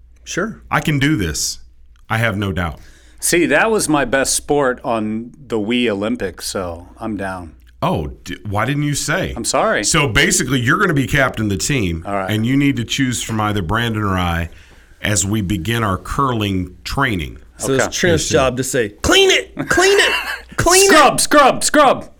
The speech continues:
Speaker 2: I'm not gonna lie, guys. I am mesmerized by it. And I feel cheated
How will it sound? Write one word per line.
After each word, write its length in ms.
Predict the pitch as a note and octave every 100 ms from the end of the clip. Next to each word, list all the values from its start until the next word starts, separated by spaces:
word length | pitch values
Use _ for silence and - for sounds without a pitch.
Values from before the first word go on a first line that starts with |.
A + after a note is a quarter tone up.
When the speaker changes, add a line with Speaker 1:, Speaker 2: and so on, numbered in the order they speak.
| -
Speaker 2:
I'm 220 | - G#3 A#3
not 200 | D3 G#2
gonna 180 | A#2 G#2
lie, 240 | A2+ G2
guys. 380 | D#2 D2+ E2+ - - -
I 140 | A#2+ E3
am 200 | C#3 A2
mesmerized 720 | C3 D3 A#2 G2 F2 E2+ -
by 180 | E2+ C#2+
it. 120 | - - - - -
And 140 | C3
I 80 | B2+
feel 300 | - C3+ G3
cheated 720 | - - G#3+ D#3+ C3 G#2+